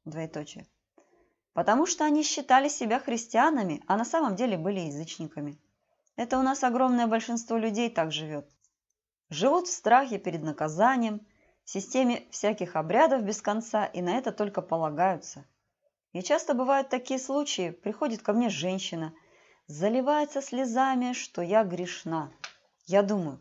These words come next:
что же такое она сделала? Она молочка попила не в тот день, в среду. А то, что она всю свою квартиру поедом ест, что ей ничто,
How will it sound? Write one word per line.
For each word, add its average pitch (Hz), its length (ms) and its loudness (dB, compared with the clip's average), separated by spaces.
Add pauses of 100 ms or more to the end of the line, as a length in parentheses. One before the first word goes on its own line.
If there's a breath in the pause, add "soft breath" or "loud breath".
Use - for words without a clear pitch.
(180)
что - 260 -8
же 320 100 -2
такое 320 400 2
она 190 160 2
сделала? 190 560 -2 (520)
Она 208 260 2
молочка 190 520 2
попила 240 440 0
не 220 100 0
в - 80 -12
тот 208 220 -2
день, 165 440 -2 (120)
в - 40 -18
среду. 185 540 -2 (720)
А 190 60 2
то, 285 160 0
что 277 200 -2
она 254 140 0
всю 285 240 -6
свою 233 280 -2
квартиру 233 500 0
поедом 233 500 0
ест, 185 360 -2 (600 soft breath)
что - 240 -8
ей 226 220 0
ничто, 233 800 0